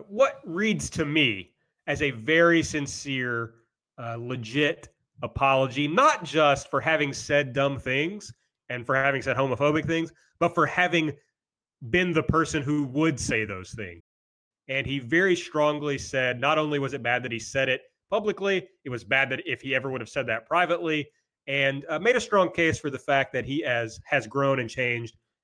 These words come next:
as a person. It also featured, uh, a quote from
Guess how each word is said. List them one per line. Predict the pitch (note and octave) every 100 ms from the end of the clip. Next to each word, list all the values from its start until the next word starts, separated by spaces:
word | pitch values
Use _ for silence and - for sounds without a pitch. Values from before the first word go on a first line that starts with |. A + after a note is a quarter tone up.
| -
as | A2+
a | A2+
person. | D#3+ D#3 - D3 C#3+ _ _ -
It | D3
also | F#3+ F#3 D#3+
featured, | - D3+ C#3+ - C#3+ C3 A2 _ _ _ D3+
uh, | B2
a | C#3+
quote | - D#3 C#3+ D3 - -
from | C3+ B2+ B2